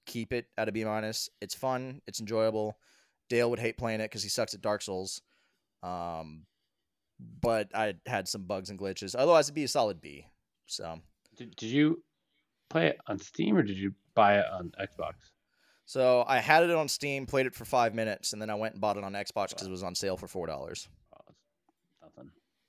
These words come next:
Speaker 1: Yeah. And I just, that was a game that I was like, "I'm probably not gonna stream this. I kinda just wanna chill. And I've got, like,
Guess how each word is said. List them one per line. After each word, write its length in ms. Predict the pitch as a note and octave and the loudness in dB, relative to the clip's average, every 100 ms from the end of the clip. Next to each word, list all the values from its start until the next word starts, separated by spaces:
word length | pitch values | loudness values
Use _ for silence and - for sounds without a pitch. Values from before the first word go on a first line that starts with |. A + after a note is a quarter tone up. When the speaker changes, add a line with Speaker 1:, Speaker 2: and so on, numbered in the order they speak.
| _ _ _ | _ _ _
Speaker 1:
Yeah. 220 | - C#2+ - - - - - - - - | -10 -10 -12 -16 -16 -16 -12 -12 -12 -14
And 420 | - F2 E2 D#2+ _ F2+ | -16 -16 -20 -20 _ -12
I 80 | |
just, 320 | F2 F2 - F#2 | -8 -8 -8 -4
that 140 | A2 | -2
was 100 | A2 | -2
a 40 | G2 | -6
game 220 | G#2+ G#2 | -8 -6
that 100 | G#2+ | -4
I 40 | |
was 80 | G2+ | -4
like, 120 | G2+ | -4
"I'm 80 | G#2+ | -6
probably 200 | C#3+ E3 | -2 0
not 80 | D3 | 0
gonna 120 | A#2+ | -4
stream 380 | G#2 - A2+ A2+ | -6 -4 -4 -2
this. 180 | B2 A#2+ | -2 -2
I 40 | |
kinda 180 | A2+ A#2 | -4 -6
just 120 | G2+ | -6
wanna 140 | B2+ F#2 | -10 -10
chill. 540 | - A2 G2+ G#2 G#2 _ _ _ _ | -6 -2 0 0 -4 _ _ _ _
And 120 | - F#2+ | -10 -8
I've 100 | F#2+ | -2
got, 240 | G2 F#2 | 0 0
like, 140 | E2+ | -4